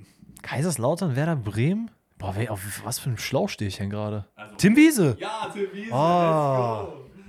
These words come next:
Speaker 2: Let's go. Ich hätte, sonst wäre der Wrestle-Tipp gekommen, aber das wäre langweilig gewesen.
Speaker 1: Ja, hättest du noch W W E hinzugepackt, dann wäre ich darauf gekommen.
Speaker 2: Ja.
Speaker 1: Alright.
Speaker 2: Hätte man auf jeden Fall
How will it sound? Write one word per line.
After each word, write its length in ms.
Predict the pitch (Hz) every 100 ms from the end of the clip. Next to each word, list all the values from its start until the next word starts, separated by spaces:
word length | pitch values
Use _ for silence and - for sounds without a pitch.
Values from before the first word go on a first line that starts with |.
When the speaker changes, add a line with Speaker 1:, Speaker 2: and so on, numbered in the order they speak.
| - 160 _
Speaker 2:
Let's 420 | 131 135 135 -
go. 440 | 135 131 131 120 135
Ich 60 | 160
hätte, 380 | 156 - 156 165
sonst 240 | 202 196
wäre 100 | 175
der 100 | 151
Wrestle-Tipp 440 | 143 147 131 131 127
gekommen, 320 | 127 131 120
aber 80 | 110
das 120 | -
wäre 180 | 101 101
langweilig 460 | 107 98 98 98
gewesen. 340 | 101 98 98 120
Speaker 1:
Ja, 320 | 113 113 110
hättest 200 | 113 -
du 20 |
noch 100 | 107
W 100 | 110
W 80 | 117
E 100 | 131
hinzugepackt, 520 | 135 - 127 120 120
dann 80 | 113
wäre 80 | 110
ich 60 | 104
darauf 240 | 104 98
gekommen. 320 | 101 101 98
Speaker 2:
Ja. 60 | - - - - - - _
Speaker 1:
Alright. 360 | 120 123 110 -
Speaker 2:
Hätte 140 | -
man 240 | 120 110
auf 180 | 101 101
jeden 140 | 107 101
Fall 280 | 98 95